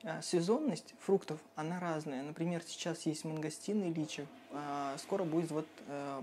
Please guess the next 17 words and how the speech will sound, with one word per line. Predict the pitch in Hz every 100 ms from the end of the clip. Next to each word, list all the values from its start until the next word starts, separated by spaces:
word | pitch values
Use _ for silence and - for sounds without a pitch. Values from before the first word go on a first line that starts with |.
| -
появились | 156 160 156
только | 156 156 156
недавно | 147 147 151
канталупы. | 147 156 156 147 147 - - - - - -
Также | 156 160 165 151
саподилы, | - 160 147 156 214 196 185 180 - -
а, | 139 135 135
и | 151 156 151 143 139 139
другие | 165 165 156 143
фрукты | 139 165 - 143
будут | 160 156 151
появляться | 151 143 156 160 156
в | 143
определённое | 139 151 151 156 156
время. | 151 143 139
Да, | 139 160 147
манго, | 151 180 196 185